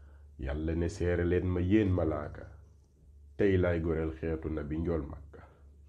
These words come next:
Limab biddiiw yi ak limab kawar yi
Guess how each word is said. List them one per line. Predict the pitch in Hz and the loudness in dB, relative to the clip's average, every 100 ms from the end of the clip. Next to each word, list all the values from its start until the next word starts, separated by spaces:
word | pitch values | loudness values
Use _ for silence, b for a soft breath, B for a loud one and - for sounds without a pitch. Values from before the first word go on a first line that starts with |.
| - - - - - - | -20 -20 -20 -20 -20 -10
Limab | 76 80 76 76 | -4 -2 -4 -4
biddiiw | 76 85 82 82 | -4 0 0 2
yi | 90 - | 2 2
ak | 92 | 0
limab | 87 90 87 - | 0 2 0 -2
kawar | 95 90 87 | 2 2 2
yi | 90 92 | 0 -2